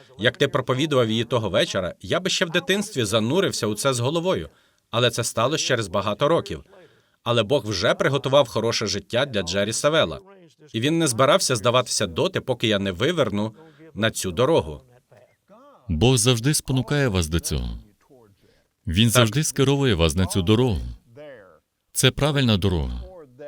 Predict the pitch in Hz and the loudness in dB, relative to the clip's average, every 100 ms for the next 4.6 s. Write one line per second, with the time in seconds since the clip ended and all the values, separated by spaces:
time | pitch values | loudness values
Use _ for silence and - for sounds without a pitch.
0 | 131 - _ - 107 - 151 - 101 85 | -18 -20 _ 0 0 2 0 0 0 0
1 | 85 110 120 131 80 62 58 _ _ _ | 0 0 0 0 -2 -4 -10 _ _ _
2 | _ 165 165 131 123 117 104 98 113 117 | _ -20 -20 -20 -20 -20 -20 _ -4 0
3 | 107 107 101 127 135 135 104 76 76 87 | 4 4 4 4 4 2 0 0 0 -2
4 | - 98 101 117 120 80 | 0 2 2 0 0 -2